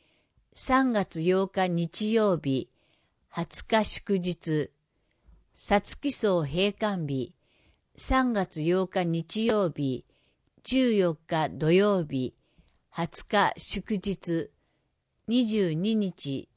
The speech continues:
日曜日。二十八日土曜日。二十九日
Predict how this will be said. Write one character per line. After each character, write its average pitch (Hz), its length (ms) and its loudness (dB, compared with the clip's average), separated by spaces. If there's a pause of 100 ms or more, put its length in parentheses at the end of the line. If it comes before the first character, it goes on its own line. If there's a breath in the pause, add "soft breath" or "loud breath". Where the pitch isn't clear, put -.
日 175 440 -2
曜 220 280 2
日。 131 280 -4 (680)
二 254 180 2
十 220 240 0
八 147 400 -4
日 170 540 -2 (120)
土 175 220 2
曜 220 300 4
日。 139 340 -4 (680)
二 254 160 4
十 202 320 0
九 233 220 -4
日 170 580 -4